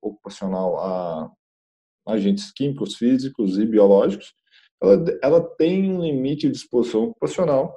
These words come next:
para a gasolina, que já contempla essa mistura de todos esses agentes. Então, se a gente tá falando dos nossos P P R As, assim, não faz sentido fazer separadamente.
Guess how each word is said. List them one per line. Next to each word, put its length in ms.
para 380
a 20
gasolina, 760
que 440
já 380
contempla 1120
essa 320
mistura 540
de 120
todos 320
esses 240
agentes. 460
Então, 200
se 100
a 40
gente 240
tá 80
falando 360
dos 200
nossos 300
P 140
P 140
R 180
As, 360
assim, 300
não 200
faz 240
sentido 460
fazer 240
separadamente. 880